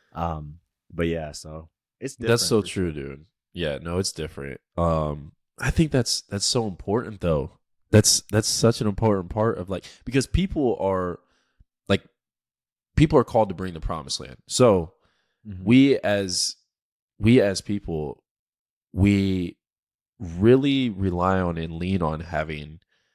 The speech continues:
Speaker 2: strong friendships and strong relationships with other people. And so at times,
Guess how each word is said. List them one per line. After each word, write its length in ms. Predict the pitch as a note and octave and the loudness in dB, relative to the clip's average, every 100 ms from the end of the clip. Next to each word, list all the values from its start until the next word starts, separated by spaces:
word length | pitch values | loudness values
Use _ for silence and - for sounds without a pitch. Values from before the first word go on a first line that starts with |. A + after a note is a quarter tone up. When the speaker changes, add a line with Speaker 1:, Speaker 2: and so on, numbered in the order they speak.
| _ _ - | _ _ -14
Speaker 2:
strong 480 | - - F#2+ G2+ | -8 0 2 2
friendships 720 | F#2+ - F2+ E2+ - D#2+ - - | -2 -4 -4 -4 -2 -4 -4 -10
and 120 | D#2+ | -10
strong 300 | - E2 D#2+ | -8 -6 -6
relationships 840 | D#2 D2+ D2 C2+ C#2 - - - _ | -10 -10 -10 -12 -12 -14 -14 -20 _
with 180 | D#2+ D#2 - | -10 -10 -8
other 220 | C#2+ C#2 | -8 -8
people. 500 | - D2+ - - - _ - - - _ | -6 -6 -6 -12 -14 _ -20 -20 -20 _
And 80 | F#2+ | -4
so 160 | - F2+ | 2 2
at 80 | - | 0
times, 760 | - A#2+ C3 A2+ F2+ E2+ - | -4 -2 0 -2 -2 -6 -8